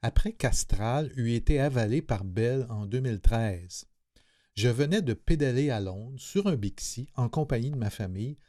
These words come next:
sans savoir que ce serait ma destinée. » En deux mille quinze, il achète une P B S C, c'est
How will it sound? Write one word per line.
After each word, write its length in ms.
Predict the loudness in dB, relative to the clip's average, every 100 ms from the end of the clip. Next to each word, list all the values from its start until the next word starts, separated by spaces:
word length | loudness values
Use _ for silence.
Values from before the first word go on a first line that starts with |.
| _
sans 320 | -14 -8 -4 -4
savoir 600 | -2 -2 -2 -6 -8 -10
que 100 | -8
ce 180 | -6 -6
serait 440 | -6 -6 -6 -12 -10
ma 140 | -4 -2
destinée. » 640 | -2 -6 -10 -12 -12 -18 _ _ _ _ _ -20 _ _ -2
En 120 | 2
deux 140 | 2
mille 200 | 2 2
quinze, 420 | 2 2 0 -6 -12 -20 -4
il 140 | 0 2
achète 500 | 2 2 0 -2 -16 -6
une 260 | -4 -4
P 260 | 0 4 4
B 340 | 4 0 -2 -6 _
S 180 | -4 -4
C, 420 | -4 -2 -4 -6 _
c'est 260 | -8 -8